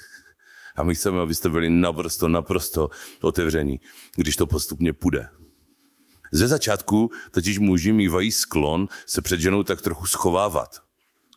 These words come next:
Už jsou tam, ale vlastně tam doopravdy nejsou. Občas to působí falešně a občas to prostě působí nudně. Ta žena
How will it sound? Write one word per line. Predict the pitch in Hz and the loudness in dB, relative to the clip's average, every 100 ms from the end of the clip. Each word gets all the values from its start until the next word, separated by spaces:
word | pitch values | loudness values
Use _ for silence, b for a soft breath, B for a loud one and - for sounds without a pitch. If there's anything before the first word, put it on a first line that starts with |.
| - | -12
Už | - | -4
jsou | 87 82 | 0 0
tam, | 139 165 165 - B B | 0 -2 -6 -14 B B
ale | 82 | -2
vlastně | 78 80 - 82 | 0 -2 -2 -4
tam | 80 78 76 80 | -2 -2 -2 -2
doopravdy | 82 78 80 73 80 | -2 0 -2 0 0
nejsou. | 73 - 69 64 _ _ - _ B B B | 0 0 -4 -6 _ _ -20 _ B B B
Občas | 107 - 117 | 4 4 2
to | 139 | 0
působí | 104 113 120 131 | 0 0 2 2
falešně | - 95 82 - 85 135 196 _ B B B | 2 0 0 0 0 0 -2 _ B B B
a | - | -2
občas | 92 110 | 0 0
to | - | 0
prostě | 90 90 - 98 | 2 2 2 -2
působí | 90 95 - 87 95 | 0 0 0 2 6
nudně. | 92 104 110 95 67 - - - _ _ _ - | 6 6 4 0 0 -6 -18 -20 _ _ _ -2
Ta | 113 | -2
žena | 98 95 87 85 104 | 2 2 4 2 0